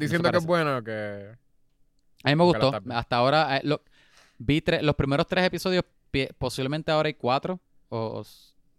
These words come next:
Speaker 2: pero, pero me gusta mucho. La vi porque me gustan mucho los diseños de personajes, como que se ve linda la serie para mí.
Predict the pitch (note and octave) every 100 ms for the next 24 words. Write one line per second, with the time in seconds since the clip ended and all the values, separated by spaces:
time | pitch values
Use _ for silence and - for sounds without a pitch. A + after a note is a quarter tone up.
0 | _ - C#3 C#3 C3+ C#3+ C3+ B2 A2 C3
1 | C3 C3+ C#3+ B2+ A#2 A#2+ B2+ - G#2 _
2 | _ - B2 C3+ C#3 G#3 G3 D#3+ D3 C3+
3 | B2+ A#2 D3 E3 D#3+ F3 - E3 C#3 B2
4 | B2+ B2 C3+ C#3+ - B2 G#2 G2+ A2+ A#2
5 | A#2+ B2 B2 C3 C3 A#2 G#2 A2 - A2+
6 | A2 G#2+ G2+ G2